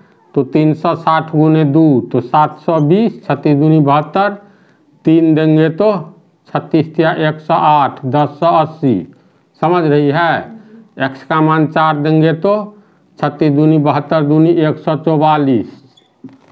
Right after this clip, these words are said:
चौदह सौ चालीस। X का मान पाँच देंगे तो छत्तीस पंचे एक सौ अस्सी,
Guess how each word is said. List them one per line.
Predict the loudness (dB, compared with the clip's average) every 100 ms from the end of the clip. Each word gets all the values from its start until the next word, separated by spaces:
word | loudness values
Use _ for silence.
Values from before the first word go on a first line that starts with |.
| -20 -4
चौदह | -2 0 0
सौ | 0 -4
चालीस। | -2 0 0 0 -4 -8 -20 _ _ -20 -20 _ _ _ _ -6
X | -6 -8
का | -4 -2
मान | 0 0 0
पाँच | 0 0 0
देंगे | 0 2 2 0
तो | 0 -4
छत्तीस | -2 -8 -2 -4 -2
पंचे | -2 0 0 0 -2
एक | -4
सौ | -2 0
अस्सी, | 0 -2 0 0 0 -8